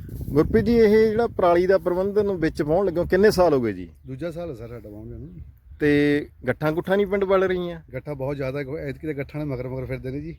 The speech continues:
Speaker 1: ਇਹ ਬਣਾ ਕਿਉਂ ਨਹੀਂ ਰਹੇ ਤੁਸੀਂ?
Speaker 2: ਨਹੀਂ ਸਰ, ਗੱਠਾਂ ਵਾਲਾ ਕੰਮ ਲੋਟ
Speaker 1: ਕਿਉਂ
Speaker 2: ਨਹੀਂ।
Speaker 1: ਡੀਜ਼ਲ ਫੂਕਦੇ ਹੋ ਇੰਨਾ? ਲੋਕ
Speaker 2: ਨਹੀਂ।
Speaker 1: ਕਹਿੰਦੇ ਨੇ ਵੀ ਡੀਜ਼ਲ ਫੂਕਦੇ ਹੋ।
Speaker 2: ਨਹੀਂ ਜੀ, ਨਹੀਂ, ਜਿਹੜਾ ਪਰਾਲੀ ਵਿੱਚ ਵਾਹੀ ਗਈ, ਇਹਦੇ ਨਾਲ ਜੀ ਜਾਨ ਪੈਂਦੀ ਹੈ ਜੀ ਖੇਤਾਂ 'ਚ। ਆਉਣ ਵਾਲੇ ਸਮੇਂ ਜਿਵੇਂ ਆਲੂ ਬੜਾ ਵਧੀਆ ਨਿਕਲਦਾ ਜੀ।
Speaker 1: ਅੱਛਾ ਜੀ।
Speaker 2: ਜਾਣੀ ਗਾਹਾਂ ਨੂੰ ਡਾਈ ਦੀ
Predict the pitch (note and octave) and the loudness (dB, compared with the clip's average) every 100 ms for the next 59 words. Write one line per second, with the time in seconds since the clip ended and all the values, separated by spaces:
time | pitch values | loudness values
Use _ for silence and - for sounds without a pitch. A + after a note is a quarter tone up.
0 | - A#2+ A#2 A2+ A#2+ D3 D3+ D#3 D3+ C#3 | -6 -6 0 2 2 2 2 4 2 0
1 | C3+ C3+ C3 C#3 D#3+ D3 E3+ C3+ - D3 | -6 -10 -10 -8 -8 -8 -8 -10 -12 -12
2 | D3+ D3+ D3+ D3 B2+ B2+ C#3+ D#3+ D#3+ D#3 | -10 -10 -10 -8 -4 2 4 6 4 4
3 | D#3+ C#3+ D3 D3 D3+ D3 D3 C#3 C#3+ C#3+ | 2 2 -2 -2 -2 -2 -4 -6 0 0
4 | D#3 D#3+ D#3+ E3+ E3+ D#3+ D#3 C3 - - | 2 0 0 0 0 -2 -4 -10 -14 -8
5 | B2 A#2+ A#2+ A2 A2+ A2 G#2+ G2+ - D3 | -2 0 0 -4 -6 -6 -8 -10 -10 -6
6 | G3 G3 E3 D#3 D3 C3+ C#3+ C#3+ F3 D#3+ | -6 -6 -6 -6 -6 -8 -8 -6 -6 -4
7 | D3 C#3+ C#3+ C#3 C#3 C#3 C#3 C#3+ D3 D#3+ | -4 -4 -6 -10 -8 -6 -6 -6 -6 -6
8 | E3+ E3 D3 C3 B2 A#2+ A2 G#2+ G#2 A2 | -6 -8 -6 -6 -6 -8 -10 -10 -10 -12
9 | A#2+ A#2+ C#3 - A#2+ B2+ B2 B2+ B2 B2+ | -12 -12 -14 -14 -10 -10 -8 -10 -10 -12
10 | B2 B2 B2+ A#2 A#2 A2+ A2+ A2+ A#2+ - | -12 -12 -12 -12 -12 -14 -14 -14 -16 -20
11 | - A#2+ C#3 A#2 - A2+ A2+ G2+ G2+ - | -14 -8 -6 -8 -10 -12 -12 -14 -14 -6
12 | A2+ - G#2+ F2 E2+ A#2+ B2 C3 B2 C3+ | -6 -4 -6 -6 -12 -12 -10 -10 -10 -14
13 | D3+ C3+ B2 C#3 C#3+ C3+ B2 B2+ C3 | -14 -10 -6 -4 -4 -4 -4 -4 -6